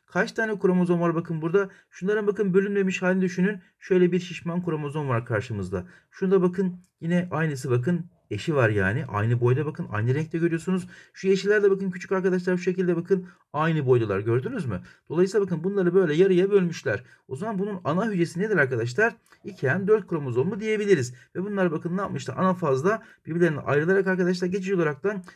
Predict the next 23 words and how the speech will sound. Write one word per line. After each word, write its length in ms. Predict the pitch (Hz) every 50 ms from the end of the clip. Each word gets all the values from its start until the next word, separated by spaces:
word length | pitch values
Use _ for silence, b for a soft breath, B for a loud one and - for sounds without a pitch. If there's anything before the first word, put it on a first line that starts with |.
| B B B
sekiz 320 | B - 190 180 262 233 -
kromozomlu 540 | - 208 208 202 202 190 208 202 208 214
olmuşlar. 340 | 208 196 170 147 - 139 113
Bakın 240 | 110 120 123 143 147
bir, 220 | 160 165 160 156
iki, 200 | 156 139 - 160
üç, 220 | 151 151 - - -
dört, 280 | 170 175 185 180 185
beş, 240 | 147 147 151 147 -
altı, 280 | - 139 151 151 - 165
yedi, 200 | 151 156 165 180
sekiz. 360 | 180 185 170 131 120 123 B B B B B B
Tekrar 380 | - 269 285 - 233 208 190 165
bölününce 320 | 165 160 156 151 139 165
ne 60 | 190
olacak 220 | 185 165 135 139 127
arkadaşlar? 500 | 127 127 123 120 120 - - 196 202 -
İki 220 | 170 180 - 185
N 200 | 170 147 139 135
dörde 380 | 143 139 127 123 170 202 196 185 B B B B -
geri 240 | 175 180 143 131 131
dönüşmüş 400 | 175 151 123 120 131 196 - -
olacaklar. 500 | 190 185 175 185 180 180 175 139 104